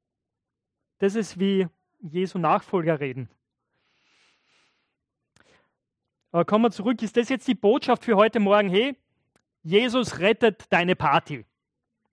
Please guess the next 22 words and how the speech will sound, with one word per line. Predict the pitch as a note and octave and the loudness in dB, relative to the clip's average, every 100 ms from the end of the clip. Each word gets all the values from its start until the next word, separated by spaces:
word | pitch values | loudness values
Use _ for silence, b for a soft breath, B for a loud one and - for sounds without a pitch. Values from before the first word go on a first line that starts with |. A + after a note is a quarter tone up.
| _ _ _ _ _ _ _ _ _ _ _ _ _ _ _ _ _ _ _ _ _ _ _ | _ _ _ _ _ _ _ _ _ _ _ _ _ _ _ _ _ _ _ _ _ _ _
Wenn | F3+ | 0
du | F3 | 0
Jesus | F3 C#4+ C#4 | 0 -2 -2
vertraust, | B3 - F#3 A3+ | -2 4 4 4
erlebst | B3+ F#3 G3+ B3+ | 0 0 0 0
du | B3 | -2
die | A3 | -4
besten | F3+ A#3+ B3+ - A3 | 0 0 0 -2 2
Partys | F#3 F#3+ G#3+ B3 | 2 2 0 -2
überhaupt. | A3 G#3 C#3+ B2+ - _ _ _ _ _ _ | 2 4 2 -4 -14 _ _ _ _ _ _
Der | G3 E3 | 0 4
Wein | G3+ C4 D4+ | 2 4 2
wird | C4 B3 | 2 2
nie | - C#4 D#4+ | 4 6 6
ausgehen. | C4 D4 - C#4 C4+ C#4 C4 b b b b b b b _ _ _ _ | 6 4 2 -2 -2 -2 -4 b b b b b b b _ _ _ _
Es | G#3 | 0
wird | G3+ B3 _ | 2 2 _
immer | D#4 D#4 D4+ | 4 6 6
genug | C#4 B3+ D4 | 4 2 2
zu | - | 2
essen | A3 A3+ C4 | 2 2 -2
geben. | A#3+ B3 B3 C4 | 2 2 4 2